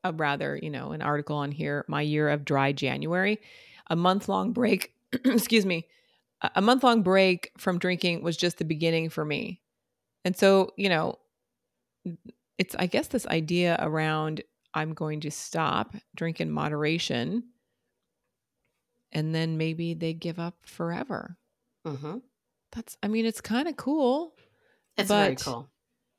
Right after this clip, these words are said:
Speaker 1: I don't know if that's an alcoholic, right? Like, I don't know if that person suffers from the same mental illness that I <laughs> suffer from.
Speaker 2: Yeah.
Speaker 1: <laughs> And I, yeah, yeah, enough said.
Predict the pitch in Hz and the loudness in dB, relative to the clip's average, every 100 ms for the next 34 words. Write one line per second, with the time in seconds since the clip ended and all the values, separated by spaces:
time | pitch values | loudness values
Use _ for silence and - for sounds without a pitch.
0 | _ _ _ _ _ _ _ _ _ - | _ _ _ _ _ _ _ _ _ -2
1 | 202 269 262 247 233 214 196 202 - - | 0 2 2 2 2 0 -2 -2 -4 -16
2 | - - 180 185 165 - - 202 180 - | -10 -4 0 0 -4 -8 -2 0 0 -4
3 | - - _ _ - 190 185 175 - 254 | -12 -20 _ _ 2 4 4 2 2 2
4 | 254 208 - 185 - - 196 - 170 - | 2 2 4 6 4 2 -4 -4 -6 -6
5 | - 180 - 170 - 170 156 - 160 165 | -4 -2 -2 -4 2 2 2 2 2 4
6 | 170 160 156 147 - 160 180 220 - - | 6 4 4 2 2 2 2 0 -2 -12
7 | - _ _ _ - 151 - 151 156 - | -18 _ _ _ -4 -4 -2 -2 -2 -2
8 | 180 - - - 156 - 170 - _ _ | -2 -4 -12 -14 -14 -8 -8 -10 _ _
9 | _ - 117 107 - - _ 104 - _ | _ -6 -4 -6 -12 -20 _ -18 -18 _
10 | _ _ - - 233 196 - _ - - | _ _ -20 -18 -16 -16 -20 _ -20 -20
11 | - _ 185 - 156 151 - 147 - _ | -20 _ -12 -10 -10 -12 -12 -14 -14 _
12 | _ - - - 175 175 - - - 147 | _ -16 -6 -4 -2 -4 -4 -4 -4 -4